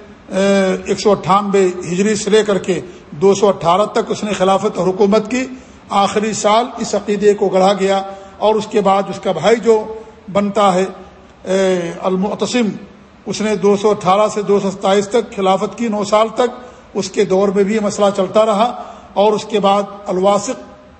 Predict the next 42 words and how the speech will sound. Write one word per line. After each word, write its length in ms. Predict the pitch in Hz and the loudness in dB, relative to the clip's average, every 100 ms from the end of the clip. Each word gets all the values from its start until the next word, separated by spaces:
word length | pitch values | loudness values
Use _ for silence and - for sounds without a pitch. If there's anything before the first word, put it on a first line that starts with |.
| - - - - - | -20 -20 -20 -20 -4
خلیفہ 300 | 190 202 214 | -2 0 0
آیا، 280 | 190 196 196 196 - - - | 2 4 2 -2 -10 -18 -18
جس 240 | 190 202 202 | -6 -4 -2
نے 140 | 202 208 | -2 0
پانچ 300 | 196 196 196 | 0 0 0
سال 180 | 190 190 196 | 0 0 -2
تک 220 | 202 165 | -6 -6
حکومت 440 | 175 196 190 190 | -4 -2 -2 -2
کی، 200 | 196 190 185 - - | -2 -2 -4 -14 -20
دو 240 | - 165 202 | -4 2 2
سو 120 | 202 | 0
ستائیس 440 | 170 175 190 190 165 | -6 -2 2 2 0
ہجری 200 | 185 196 | 0 0
سے 140 | 196 | 0
لے 100 | 196 | 0
کر 140 | 190 185 | 0 -2
کے 160 | 175 | -2
دو 160 | 190 190 | -2 -2
سو 140 | 185 | -2
بتیس 360 | 180 180 208 220 | -2 -4 -4 -2
تک، 240 | 240 240 - - - - - | 0 0 -4 -18 -20 -16 2
ٹوٹل 380 | 208 208 214 202 | 4 4 0 -2
پندرہ 320 | 202 196 233 233 | -2 2 2 2
سال 260 | 220 196 196 | 2 2 0
تک 180 | 214 202 | -4 -4
یہ 60 | 190 | -4
فتنہ 300 | 185 202 196 | -4 -2 -2
چلتا 320 | 190 180 208 | -2 0 2
رہا، 240 | 196 160 185 - - - - | 2 2 0 -2 -16 -20 -4
اور 160 | 196 | 0
اس 140 | 196 196 | 0 0
فتنے 300 | 185 190 202 | -4 -2 -2
میں 100 | 196 | 0
امام 260 | 185 190 196 | 0 0 0
احمد 240 | 165 190 | -4 -4
بن 120 | 175 165 | -4 -2
حنبل 260 | 202 226 214 - - - - - - - - - - 190 | 0 2 0 -2 -12 -20 -20 -20 -20 -20 -20 -20 -6 -2
رحمۃ 320 | 190 202 196 | 0 0 0
اللہ 260 | 196 196 190 | 0 2 4
علیہ 180 | 202 202 139 - - - | 4 2 -2 -10 -16 -4
ایک 320 | 190 202 - | 2 2 2
پہاڑ 400 | 190 151 214 247 | -2 2 2 0